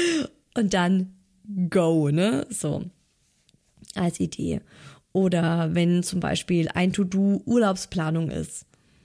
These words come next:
dann kann man sich ja auch mal überlegen, "Hey, schreibe ich irgendeiner guten Freundin, von der ich weiß, die hat ähnliche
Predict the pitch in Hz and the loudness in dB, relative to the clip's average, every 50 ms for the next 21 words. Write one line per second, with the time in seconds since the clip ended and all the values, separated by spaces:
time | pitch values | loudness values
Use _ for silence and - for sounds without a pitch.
0 | _ _ _ _ _ _ - - 165 170 170 180 175 - - - 185 185 180 175 | _ _ _ _ _ _ -6 -4 -2 -2 -2 -2 -4 -4 -2 -2 0 0 0 0
1 | 180 185 - 143 180 185 175 175 170 165 165 165 175 165 170 170 165 165 160 - | -2 -2 -2 0 0 0 2 2 2 2 2 2 2 0 0 0 0 -2 -4 -6
2 | - - - - - - - - 180 180 180 185 185 - - _ _ _ - - | -10 -16 -20 -20 -20 -14 -6 -2 0 2 4 4 2 0 -2 _ _ _ -8 -8
3 | - - 196 196 196 196 185 - - 190 190 185 180 170 180 202 - 226 214 - | -6 -2 -2 0 0 0 -2 -2 -2 0 2 2 2 2 0 0 0 -2 -2 -2
4 | - - 175 180 185 190 185 180 180 180 170 - 175 175 170 175 175 170 180 180 | 0 0 2 4 4 4 4 4 2 2 0 0 0 0 0 0 0 -2 -2 0
5 | 185 180 180 180 180 - - - - - - - - 190 180 170 175 - - 202 | 0 0 0 0 -2 -4 -10 -14 -20 -20 -16 -6 -2 0 0 0 0 0 0 2
6 | 208 196 190 180 190 180 - 196 185 180 175 175 170 170 165 | 4 4 4 4 2 2 0 0 0 2 2 2 0 -2 -4